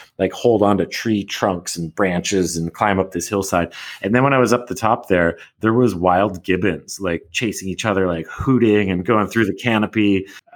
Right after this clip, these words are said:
Uh, I was like, "Oh, I guess I turn right here." And then I went down and I actually found the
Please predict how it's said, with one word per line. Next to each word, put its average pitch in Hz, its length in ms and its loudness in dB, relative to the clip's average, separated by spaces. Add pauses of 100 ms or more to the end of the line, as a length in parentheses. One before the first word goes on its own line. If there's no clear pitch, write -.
Uh, 85 40 -4
I 82 220 -4
was 85 100 -2
like, 87 120 0
"Oh, 85 140 0
I 85 160 -4
guess 107 180 0
I 113 60 0
turn 113 240 -4
right 101 200 2
here." 107 280 0 (240)
And 113 100 4
then 120 80 4
I 117 60 4
went 117 180 2
down 117 220 4
and 139 100 4
I 120 40 4
actually 123 260 0
found 127 580 2
the 123 120 2